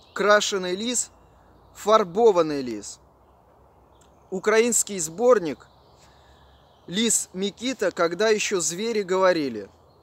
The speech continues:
Создатель Иван Франко,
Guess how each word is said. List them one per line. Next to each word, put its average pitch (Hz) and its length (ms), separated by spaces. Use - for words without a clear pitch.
Создатель 202 800
Иван 208 340
Франко, 208 680